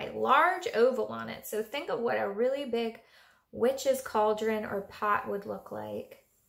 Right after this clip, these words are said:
and use your whole paper to draw a really big oval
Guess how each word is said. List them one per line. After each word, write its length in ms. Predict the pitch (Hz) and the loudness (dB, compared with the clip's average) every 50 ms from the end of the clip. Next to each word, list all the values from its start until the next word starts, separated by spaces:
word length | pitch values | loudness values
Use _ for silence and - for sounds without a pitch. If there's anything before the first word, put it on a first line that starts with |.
| _ _ _ _ _ _ _ _ | _ _ _ _ _ _ _ _
and 240 | 214 202 196 196 196 | -12 -10 -8 -6 -6
use 380 | 196 202 208 208 214 214 214 - | -6 -4 -4 -4 -6 -6 -8 -8
your 240 | 220 220 220 226 - - | -6 -6 -8 -8 -10 -18
whole 500 | - - - 277 302 - 349 180 - - | -16 -8 -4 -2 0 0 0 -2 -4 -4
paper 680 | - - 247 262 262 262 - 254 247 247 247 247 240 247 247 | -6 -4 -4 -2 -4 -4 -4 -4 -2 -2 -2 -4 -6 -8 -10
to 100 | - - | -12 -14
draw 640 | 226 - 226 220 220 208 208 214 214 214 214 214 214 220 - _ _ _ _ _ _ _ _ _ _ _ _ - - - - | -12 -8 -8 -6 -6 -6 -6 -6 -6 -6 -6 -8 -8 -12 -16 _ _ _ _ _ _ _ _ _ _ _ _ -20 -20 -16 -14
a 100 | 226 208 | -10 -8
really 760 | 202 202 208 208 214 220 220 220 226 226 226 233 240 247 - - - | -6 -4 -4 -4 -4 -2 -2 -2 0 0 0 0 -2 -4 -8 -12 -10
big 500 | 208 202 202 202 202 202 202 202 226 226 - _ _ _ _ _ - - - - - _ _ _ _ _ _ _ _ _ _ _ _ _ - | -8 -8 -6 -6 -6 -8 -8 -10 -14 -16 -20 _ _ _ _ _ -20 -20 -20 -20 -20 _ _ _ _ _ _ _ _ _ _ _ _ _ -10
oval 760 | 208 202 202 202 202 196 - 214 214 208 214 220 233 247 | -6 -4 -4 -4 -4 -6 -6 -6 -6 -6 -6 -6 -6 -8